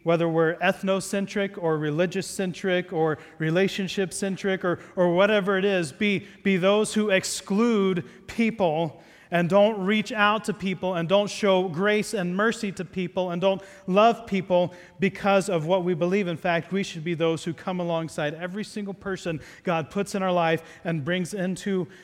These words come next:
and along our path that we may walk with them, just like Jesus would walk with the Pharisees throughout his whole ministry, desiring that they would understand, even up until the moment that they were shouting for him to be crucified on the cross,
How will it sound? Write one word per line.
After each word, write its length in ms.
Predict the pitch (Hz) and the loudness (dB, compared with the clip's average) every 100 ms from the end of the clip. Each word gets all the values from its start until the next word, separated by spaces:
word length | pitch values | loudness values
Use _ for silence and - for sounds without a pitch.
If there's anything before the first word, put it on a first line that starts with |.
| - | -10
and 100 | 165 | -4
along 400 | 156 160 170 180 | -2 2 2 0
our 140 | 160 165 | -2 -4
path 420 | - 175 156 - | -4 -2 -2 -4
that 80 | 147 | -6
we 140 | 160 | -4
may 160 | 160 147 | -4 -4
walk 420 | 143 156 160 - | -2 -2 -2 -4
with 220 | 160 - | -6 -4
them, 180 | 151 143 | -6 -6
just 220 | 147 - | -8 -6
like 180 | 147 117 | -6 -6
Jesus 400 | 160 165 170 - | -8 -6 -8 -6
would 140 | 160 | -6
walk 340 | 139 156 156 160 | -2 0 -2 -4
with 140 | 156 | -8
the 100 | 160 | -8
Pharisees 600 | - 160 156 - 151 139 | -6 -4 -4 -6 -10 -10
throughout 320 | 165 147 143 | -8 -6 -6
his 160 | 139 135 | -8 -10
whole 200 | 165 180 | -8 -8
ministry, 580 | 165 147 143 - 143 139 - - - - | -6 -8 -10 -10 -10 -10 -14 -20 -20 -4
desiring 800 | 180 160 151 160 170 175 175 170 | -2 0 2 4 4 2 0 -2
that 180 | 165 165 | -2 -2
they 140 | 165 | -2
would 160 | 160 165 | -2 -4
understand, 760 | 156 160 160 - 170 156 151 - - | -4 -6 -6 -6 -2 -2 -2 -6 -6
even 280 | 214 190 165 | 0 0 2
up 160 | 165 165 | 0 0
until 280 | 160 180 165 | -4 -2 -2
the 80 | |
moment 420 | 160 160 165 160 143 | 0 -2 -2 -2 -4
that 140 | 147 | -4
they 100 | 160 | -2
were 240 | 151 151 147 - | 0 -2 -6 -14
shouting 560 | - - 180 160 160 151 | -8 0 2 2 0 -4
for 140 | 156 | -6
him 180 | 151 151 | -6 -6
to 80 | 143 | -6
be 140 | 143 | -10
crucified 800 | - 175 151 147 - 139 131 123 - _ - | -6 -6 -6 -10 -8 -6 -6 -10 -16 _ -8
on 140 | 143 | -6
the 80 | 135 | -6
cross, 640 | - 160 131 123 - - | -8 -6 -6 -8 -12 -20